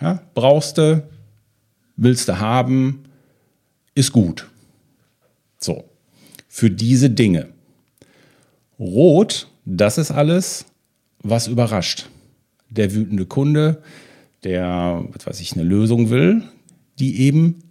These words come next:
nicht im Handbuch steht. Das Projekt, was irgendwie stecken bleibt oder in eine falsche Richtung kippt.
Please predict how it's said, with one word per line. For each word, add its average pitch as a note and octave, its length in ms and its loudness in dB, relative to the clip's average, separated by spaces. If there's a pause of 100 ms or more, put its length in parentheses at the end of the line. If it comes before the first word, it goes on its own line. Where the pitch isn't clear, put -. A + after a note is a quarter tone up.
nicht F#3 340 2
im F2+ 160 0
Handbuch D#2+ 300 -6
steht. - 380 -14 (160)
Das F#2+ 220 -4
Projekt, G#2+ 640 -2 (1000)
was G2 180 -12
irgendwie B2 360 0
stecken B2+ 380 -4
bleibt - 300 0
oder G#2 120 -2
in F#2+ 60 0
eine F#2+ 100 -2
falsche G2 340 -8
Richtung A#2+ 300 -4
kippt. - 360 -2